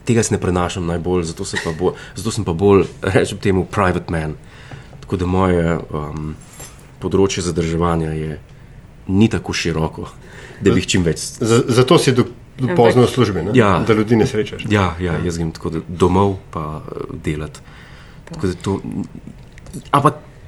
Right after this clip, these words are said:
Speaker 1: tako je, jaz sem bil tudi v, v L A-ju, pa sem bil v Apple Storeu in sem srečal Drew Careyja tam. Ne?
Speaker 3: Jaz ga ne poznam.
Speaker 1: Drew Carey, to je bil, eh, imel je svoj sitcom, zdaj pa vodi, mislim, da še vedno The Price is Right.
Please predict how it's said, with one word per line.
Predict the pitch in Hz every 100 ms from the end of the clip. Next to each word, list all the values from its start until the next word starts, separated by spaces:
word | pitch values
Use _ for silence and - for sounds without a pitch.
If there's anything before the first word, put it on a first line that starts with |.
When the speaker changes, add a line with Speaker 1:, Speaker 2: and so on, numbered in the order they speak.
| - - - -
Speaker 1:
tako | - 196
je, | 185
jaz | 175 185
sem | 180
bil | 165
tudi | 190 -
v, | 123 135 123 120 117 - - - -
v | 82 107 104 113 113 110 107 - - - - -
L | 120 120
A-ju, | 139 170
pa | 170 127
sem | 131
bil | 123 117
v |
Apple | 120 123 135
Storeu | - 131 135 135
in | 117
sem | -
srečal | 101 117 127
Drew | 104 127
Careyja | 139 113 90 78 78
tam. | 82 73 - - - - - - - - - - - -
Ne? | - 95 135 - - -
Speaker 3:
Jaz | - 185
ga | 180
ne | 170
poznam. | 147 156 151 143 - -
Speaker 1:
Drew | - 107 180 254
Carey, | 240 185
to | 170
je | 202
bil, | 170 160 -
eh, | 107 117 - -
imel | 151 131
je |
svoj | - 101
sitcom, | - 131 - 104 101 - -
zdaj | - 101
pa | 101
vodi, | 92 101 98 85
mislim, | 95 90
da | 82
še | - 82
vedno | 87 85 80 76 - - -
The | 92
Price | - - 165
is | 82 80
Right. | 80 -